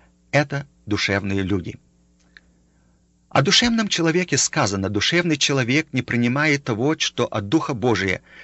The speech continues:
потому что он почитает это безумие». Поэтому, когда Иуда открывает, что эти люди душевные, он ясно заявляет еще раз, что отступники никогда не стали членами Божьей семьей.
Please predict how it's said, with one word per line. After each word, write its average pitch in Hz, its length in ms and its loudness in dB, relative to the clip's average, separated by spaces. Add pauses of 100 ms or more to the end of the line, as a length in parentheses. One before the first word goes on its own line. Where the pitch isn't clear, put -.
(140)
потому 120 360 0
что 135 240 -2
он 135 220 -2
почитает 117 680 -2
это 107 200 -2
безумие». 92 580 -2 (1040)
Поэтому, 165 640 0 (300)
когда 117 340 2
Иуда 165 420 0
открывает, 104 640 -2
что - 200 -2
эти - 280 -2
люди 127 260 0
душевные, 98 640 -2 (480)
он 107 200 0
ясно 127 400 2
заявляет 107 580 0
еще 117 360 0
раз, 135 260 -2
что - 200 -4
отступники - 800 -4 (340)
никогда 127 600 0
не 135 140 0
стали 135 380 0
членами 131 580 0
Божьей 117 300 0
семьей. 95 440 -4